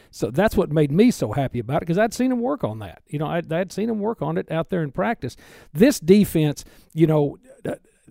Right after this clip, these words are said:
the front, and, and especially, you know, I mean, when, when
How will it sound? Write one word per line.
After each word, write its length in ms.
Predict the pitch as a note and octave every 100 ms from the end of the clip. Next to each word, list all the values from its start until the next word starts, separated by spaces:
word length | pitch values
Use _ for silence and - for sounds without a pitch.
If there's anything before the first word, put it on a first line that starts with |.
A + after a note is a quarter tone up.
| -
the 160 | C3 C#3
front, 540 | - - A3+ C#3+ - -
and, 180 | E3 C#3+
and 140 | E3+
especially, 460 | E3+ - C#4 - D#3
you 60 | D3
know, 180 | D#3+
I 60 | D3+
mean, 200 | D#3+ D#3
when, 240 | D#3+ D3
when 340 | C3 D#3 C#3+